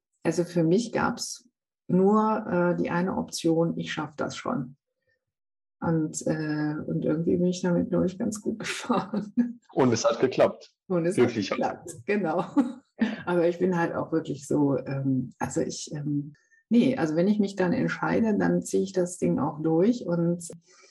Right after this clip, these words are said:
Speaker 1: und dann, und dann wird das schon gut. Also ich weiß nicht, ich habe da immer fest dran geglaubt, dass das, dass du das schon richtig <laughs> gemacht hast oder die Ärzte das auch richtig ausgewählt haben.
Speaker 2: Ja.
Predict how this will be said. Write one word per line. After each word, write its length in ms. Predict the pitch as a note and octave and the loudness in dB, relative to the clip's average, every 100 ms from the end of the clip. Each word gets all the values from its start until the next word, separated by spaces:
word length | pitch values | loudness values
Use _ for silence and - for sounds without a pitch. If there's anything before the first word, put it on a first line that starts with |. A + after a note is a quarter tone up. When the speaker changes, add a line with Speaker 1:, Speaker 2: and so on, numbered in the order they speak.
| - - - _ _ _ _ - | -20 -20 -20 _ _ _ _ 0
Speaker 1:
und 160 | F3 | 2
dann, 320 | E3+ E3 E3 - | 4 4 2 0
und 180 | E3 | -2
dann 180 | D#3+ E3 | -2 0
wird 160 | E3+ F3+ | 0 0
das 100 | F#3+ | -2
schon 200 | G3+ G#3 | -2 2
gut. 200 | A#3+ - | 2 0
Also 200 | D#3 D#3 | -2 -2
ich 160 | - G#3 | -2 -2
weiß 120 | G#3 | -4
nicht, 120 | D3+ | -4
ich 80 | - | -8
habe 100 | E3 | -10
da 80 | - | -8
immer 280 | - G3+ G#3 | -2 0 0
fest 400 | G3+ A3 - - F3 | -2 -8 -8 -8 -4
dran 220 | E3+ E3+ | -2 -2
geglaubt, 340 | E3 D3 - | -4 -4 -6
dass 160 | C#3 - | -14 -8
das, 400 | E3+ - - - - | -8 -8 -16 -20 -6
dass 200 | E3+ F#3+ | -6 -2
du 100 | G#3 | 2
das 400 | G3+ G3 - - _ | 2 0 -10 -16 _
schon 380 | - G3+ F#3+ F3 | -4 2 2 4
richtig 380 | A3+ A#3+ G#3+ - | 2 4 4 4
<laughs> 0 | |
gemacht 600 | E3+ F#3+ G#3+ G#3 - - | 4 4 2 0 -4 -2
hast 440 | B3 A#3+ - - A#3 | 2 2 -2 -4 0
oder 160 | A#3 | 0
die 160 | G3 G3 | 2 2
Ärzte 360 | F3 - - F3 | 2 0 0 2
das 180 | G3+ - | 4 4
auch 120 | F#3+ | 2
richtig 360 | A3+ G#3 F#3+ | 0 -2 0
ausgewählt 720 | - A3 - E3 D#3 D#3 E3+ F3+ | 0 0 0 -4 -2 0 0 0
haben. 480 | F3 - A3 A#3+ - | -2 0 0 0 -2
Speaker 2:
Ja. 140 | D3+ | -4